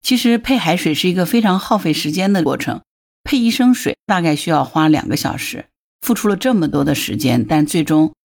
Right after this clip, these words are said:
一夜回到解放前。对此呢，王村村感到非常难过，他只好把仅存的几份海藻呢，分散在更多的瓶子里，放到浴缸里听天由命。因为当时他的身体也不是很好，需要进行治疗。三个月以后呢，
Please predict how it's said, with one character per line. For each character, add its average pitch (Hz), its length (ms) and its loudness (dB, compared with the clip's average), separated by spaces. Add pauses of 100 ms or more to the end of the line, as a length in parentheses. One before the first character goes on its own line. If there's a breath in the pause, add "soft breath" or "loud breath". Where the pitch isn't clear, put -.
(120)
一 165 100 -2
夜 196 160 2
回 151 180 0
到 156 100 2
解 - 160 -4
放 117 220 0
前。 - 320 -6 (460)
对 185 120 2
此 - 200 -2
呢， 95 320 -2
王 151 140 2
村 165 120 0
村 170 160 2
感 113 160 -4
到 107 120 0
非 165 200 -2
常 131 320 2
难 101 220 -2
过， - 240 -8 (260)
他 214 160 -2
只 202 140 -4
好 175 160 0
把 143 160 -2
仅 131 200 0
存 151 180 0
的 170 100 2
几 139 160 -2
份 131 160 0
海 117 180 -2
藻 117 200 -4
呢， 98 140 -4
分 180 200 -2
散 180 180 2
在 135 80 2
更 180 220 -2
多 165 100 0
的 160 80 0
瓶 - 260 0
子 139 100 0
里， 110 140 -6 (180)
放 214 160 0
到 180 100 2
浴 170 140 -4
缸 170 200 2
里 156 120 2
听 175 200 0
天 170 140 0
由 156 140 2
命。 135 200 4
因 165 140 0
为 175 80 2
当 180 180 0
时 - 80 -6
他 170 120 0
的 165 60 -2
身 170 200 0
体 156 60 -2
也 - 120 -2
不 127 120 -4
是 - 100 -2
很 - 100 0
好， 131 200 -4
需 - 180 -6
要 127 180 0
进 127 160 0
行 175 140 2
治 127 160 -6
疗。 - 200 -4 (520)
三 262 200 2
个 262 60 4
月 254 140 2
以 156 100 0
后 160 200 0
呢， 139 240 2